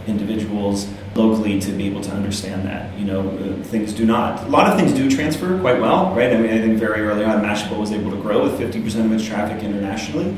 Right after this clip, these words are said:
But again, I think when you're very positive and inclusive, that naturally lends itself to kind of the greater humanity. One of the things that we do very well is the Social Good Summit, which is we partnered with the U N Foundation, uh,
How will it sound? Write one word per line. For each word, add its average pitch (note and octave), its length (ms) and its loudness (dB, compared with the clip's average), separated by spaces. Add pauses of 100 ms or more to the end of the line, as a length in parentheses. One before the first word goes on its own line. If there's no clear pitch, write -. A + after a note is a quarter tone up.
(340)
But C3+ 100 2
again, C3+ 220 2
I B2+ 120 0
think - 320 -2 (360)
when B2 160 2
you're A#2+ 180 4
very B2+ 360 2
positive G#2+ 380 0
and G2+ 200 0
inclusive, B2 680 0 (320)
that G#2+ 260 2
naturally A2 440 2
lends G2+ 220 0
itself F#2+ 500 -2
to F#2+ 180 0
kind G2 140 -2
of G2 80 0
the F#2+ 80 0
greater F#2 480 -2
humanity. F#2+ 640 -2 (360)
One B2+ 140 2
of C3+ 100 4
the A2 60 2
things A2 180 2
that G#2+ 100 -2
we G2+ 100 0
do A2 160 6
very G2+ 300 2
well A2 320 4
is G2 140 0
the A2+ 140 -4
Social A2+ 400 -2
Good G2 200 -4
Summit, A3 400 0 (400)
which A#2 300 2
is A#2 380 4
we A#2 180 -2
partnered B2 360 0
with A2 140 4
the A2 80 0
U A2 240 4
N A2 180 4
Foundation, A#2 720 0
uh, G2+ 420 -2